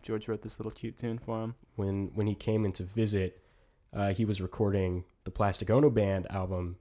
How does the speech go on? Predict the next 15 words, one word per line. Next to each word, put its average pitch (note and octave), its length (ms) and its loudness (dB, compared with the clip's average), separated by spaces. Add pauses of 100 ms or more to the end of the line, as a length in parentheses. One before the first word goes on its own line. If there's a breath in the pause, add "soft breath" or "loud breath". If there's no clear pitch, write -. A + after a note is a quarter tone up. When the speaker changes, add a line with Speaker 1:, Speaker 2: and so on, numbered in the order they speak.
(120)
Speaker 2:
He - 100 -10
was F#2+ 180 -4
recording F#2 420 -4
these F#2 200 -6
sessions F#2+ 380 -6
for, F#2 400 -4 (760 soft breath)
um, F#2+ 360 2
Remember, G2+ 560 4 (240)
and A2+ 80 0
he G2+ 60 0
came A2 240 2
in G2 60 0
to F#2+ 60 -2
visit F#2 280 -2
George F2+ 520 -4